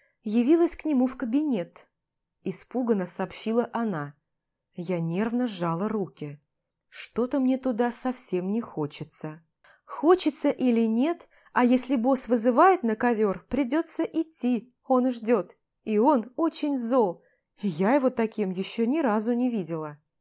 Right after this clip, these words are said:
Я испуганно сглотнула. "Надеюсь, он меня не уволит". "Бери сразу с собой тряпку и швабру и начинай намывать приемную", посоветовала Эля. "Скажешь, что кофе случайно просыпался,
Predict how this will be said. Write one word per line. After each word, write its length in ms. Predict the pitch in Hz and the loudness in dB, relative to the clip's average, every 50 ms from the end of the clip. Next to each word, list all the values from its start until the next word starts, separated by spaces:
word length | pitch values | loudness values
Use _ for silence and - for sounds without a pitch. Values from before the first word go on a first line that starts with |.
| _ _ _ _ _ _ _ _ | _ _ _ _ _ _ _ _
Я 260 | - 170 175 175 170 | -6 -4 -2 -2 0
испуганно 560 | 165 - - _ - 240 214 233 233 233 247 | -2 -4 -6 _ -4 -2 0 0 0 0 0
сглотнула. 800 | 233 208 208 233 247 247 247 220 190 165 151 147 147 147 147 147 _ _ _ _ _ _ _ _ _ _ _ _ | -2 0 -2 -2 -2 -2 -6 -8 -8 -8 -8 -8 -10 -10 -12 -14 _ _ _ _ _ _ _ _ _ _ _ _
"Надеюсь, 720 | 196 185 175 165 147 165 208 240 269 285 269 - - - - _ | -6 -6 -6 -6 -2 0 2 2 2 2 -2 -4 -10 -12 -8 _
он 220 | - 214 208 214 | -4 -2 0 0
меня 260 | 220 220 220 220 220 | 0 0 0 0 0
не 140 | 214 220 226 | 0 0 0
уволит". 680 | 240 240 220 175 170 170 165 156 160 156 156 - - _ _ _ _ _ _ _ _ _ _ | 0 0 -2 -4 -4 -4 -2 -4 -4 -8 -8 -18 -20 _ _ _ _ _ _ _ _ _ _
"Бери 300 | 226 214 254 254 247 247 | 2 4 6 6 6 4
сразу 400 | 247 - 285 302 320 302 254 240 | 4 4 4 4 6 6 4 2
с 60 | 240 | 0
собой 320 | - 247 240 208 233 240 | 0 -2 0 2 0 0
тряпку 500 | 240 - 277 320 339 339 339 - - 311 | 2 2 4 4 4 4 2 -2 -2 -2
и 180 | - - - 269 | 0 0 -4 -6
швабру 640 | 247 - - 254 240 294 277 247 196 185 185 190 185 - - - - _ _ | -6 -6 -8 0 2 4 4 4 4 2 -2 -2 -4 -6 -18 -20 -20 _ _
и 100 | - 240 | 0 2
начинай 540 | 226 226 220 - - 233 226 269 330 359 339 | 2 2 0 0 -2 0 2 2 2 2 2
намывать 520 | 302 247 233 233 214 233 240 240 - - | 2 2 2 2 2 2 0 -2 -4 -6
приемную", 800 | - 220 220 208 185 202 196 185 180 170 170 160 160 160 160 _ _ _ _ _ _ _ _ _ _ _ | -4 -2 -2 0 0 0 0 0 -2 -6 -6 -6 -6 -8 -12 _ _ _ _ _ _ _ _ _ _ _
посоветовала 800 | - 190 - - 190 165 185 226 233 226 208 196 196 196 202 196 _ | -8 -6 -4 -4 -4 -2 -2 -2 -2 -4 -6 -6 -4 -6 -6 -8 _
Эля. 420 | - 180 165 156 156 156 160 _ _ _ _ _ _ _ _ _ _ _ | -6 -6 -6 -6 -6 -10 -14 _ _ _ _ _ _ _ _ _ _ _
"Скажешь, 520 | - - - - 302 311 320 277 302 277 | -10 -10 -2 2 4 4 6 4 2 0
что 240 | - - - 294 277 | -2 -4 -4 -4 -4
кофе 400 | - - - 370 349 - - 240 | 0 4 4 4 4 4 0 -6
случайно 580 | - - 320 311 - - 339 320 277 233 214 208 | -2 -2 -2 -2 0 2 2 4 4 2 0 -2
просыпался, 840 | 214 220 226 220 - - 247 247 - 185 180 - - 185 185 185 | -2 -4 -4 -2 -2 -4 -4 -2 -2 -6 -6 -4 -6 -6 -6 -8